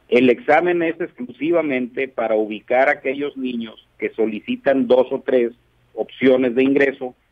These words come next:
o también para, eh, ubicar los planteles que tienen una sobredemanda de, de ingreso. Para eso sirve el examen. Pero te pongo un ejemplo.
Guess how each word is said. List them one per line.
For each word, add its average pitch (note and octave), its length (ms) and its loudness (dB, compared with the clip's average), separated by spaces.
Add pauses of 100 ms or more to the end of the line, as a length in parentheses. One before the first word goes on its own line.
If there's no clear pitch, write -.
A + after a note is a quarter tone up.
(400)
o C#3+ 220 2
también D3 680 -2 (220)
para, A2 600 -2
eh, A2 280 -8 (140)
ubicar B2+ 720 0 (160)
los G#2+ 380 -4
planteles B2 640 -2
que A2 100 -6
tienen B2+ 360 -2
una B2+ 360 0
sobredemanda G#2 1080 0 (260)
de, F#2+ 460 -4 (160)
de G#2+ 60 -8
ingreso. B2 500 -2 (560)
Para G#2 220 2
eso - 180 -2
sirve B2 260 0
el B2 80 2
examen. B2+ 480 -2 (540)
Pero B2 200 4
te B2+ 100 0
pongo D#3+ 280 2
un E3+ 100 4
ejemplo. D#3+ 560 -2